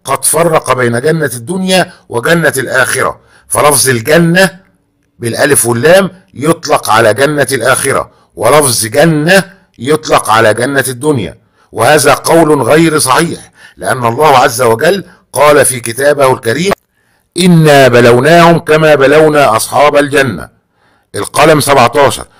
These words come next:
والحديث هنا عن جنة الدنيا. كما أن بعض العلماء قالوا إن الله تعالى أدخل آدم وزوجته جنة الخلد، وعندما عصي في الجنة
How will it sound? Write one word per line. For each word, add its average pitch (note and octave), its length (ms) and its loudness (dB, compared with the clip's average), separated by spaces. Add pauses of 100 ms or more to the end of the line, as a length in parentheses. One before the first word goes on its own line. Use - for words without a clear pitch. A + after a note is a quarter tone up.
(140)
والحديث A#2+ 640 -2
هنا F#3 420 2 (220)
عن G#2+ 260 -4
جنة C#3+ 400 0
الدنيا. A#2 580 -4 (680)
كما A#2+ 320 2
أن C3 160 0
بعض E3+ 300 4
العلماء D3 680 2
قالوا C#3 420 0 (400)
إن A#2 140 -6
الله C#3 380 2
تعالى D#3 640 0 (280)
أدخل B2+ 480 0
آدم C#3 480 2
وزوجته B2 800 0 (140)
جنة C#3+ 440 -2
الخلد، D3+ 440 -2 (420)
وعندما A2 520 0
عصي B2+ 600 2
في A2+ 120 -4
الجنة E3+ 520 0